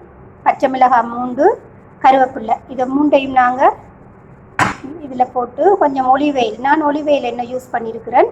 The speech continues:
ஒலிவ் ஆயில் எண்ணெயில கருவேப்பிலை, வெங்காயம், பச்சை மிளகாய், இதை மூண்டையும் வதங்க விட்டுட்டு, அது வதங்கின பிறகு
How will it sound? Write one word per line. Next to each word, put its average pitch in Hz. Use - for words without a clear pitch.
ஒலிவ் 330
ஆயில் 262
எண்ணெயில 254
கருவேப்பிலை, 262
வெங்காயம், 262
பச்சை 262
மிளகாய், 233
இதை 262
மூண்டையும் 294
வதங்க 240
விட்டுட்டு, 247
அது 285
வதங்கின 247
பிறகு 254